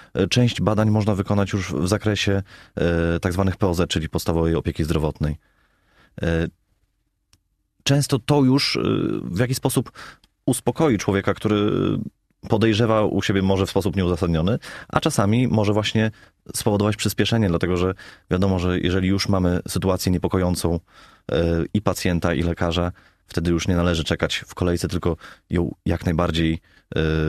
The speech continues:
ominąć i pójść w dobrym kierunku. Dlatego czasami też nie warto jest czekać, e, coś, co, co, z czym spotykamy się codziennie, e,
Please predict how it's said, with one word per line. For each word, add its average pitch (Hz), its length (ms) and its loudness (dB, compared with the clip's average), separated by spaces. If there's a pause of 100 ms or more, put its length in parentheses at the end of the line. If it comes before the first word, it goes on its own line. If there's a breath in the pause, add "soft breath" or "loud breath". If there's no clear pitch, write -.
(240)
ominąć 101 500 2
i 98 80 0
pójść 110 360 0
w 87 100 -4
dobrym 90 280 0
kierunku. 85 380 0
Dlatego 85 280 0
czasami 95 300 0
też - 160 -2 (340 loud breath)
nie 95 140 2
warto 98 220 0
jest 92 140 -2
czekać, - 500 -2
e, 71 260 -2 (240)
coś, 98 160 0
co, - 140 -6
co, 92 240 0 (340 loud breath)
z - 80 -12
czym 98 120 0
spotykamy 92 420 0
się 92 100 -2
codziennie, 90 480 2
e, 85 60 0